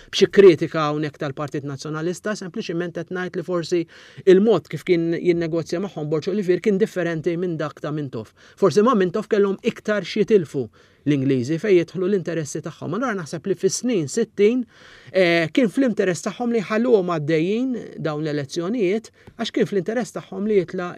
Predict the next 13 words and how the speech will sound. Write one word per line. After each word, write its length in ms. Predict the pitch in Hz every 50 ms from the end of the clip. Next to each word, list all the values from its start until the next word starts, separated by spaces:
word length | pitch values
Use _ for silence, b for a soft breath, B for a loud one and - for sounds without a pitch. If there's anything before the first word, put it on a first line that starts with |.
| -
il-Partit 600 | 175 170 - 175 165 156 - 180 160 156 156 - - -
Nazzjonalista 680 | 160 160 151 - - 180 156 135 143 139 131 - 147 135 -
fil-gvern. 420 | 147 143 127 127 151 123 120 127
Narġa' 260 | 143 147 135 165 165 180
ngħid 260 | 196 202 175 - 175
mhux 260 | 185 190 160 - - - _
f'sens 400 | - - - 147 139 131 - -
Malti, 360 | 196 185 175 160 - 175 170
ma 120 | 165 156
fis-sens 420 | 143 - - - - 180 160 143 - -
tal-imperu 640 | 151 151 156 156 139 - 202 190 175 170 185 175 -
fejn 160 | 170 170 180
jidħol 300 | 175 - - 147 135 123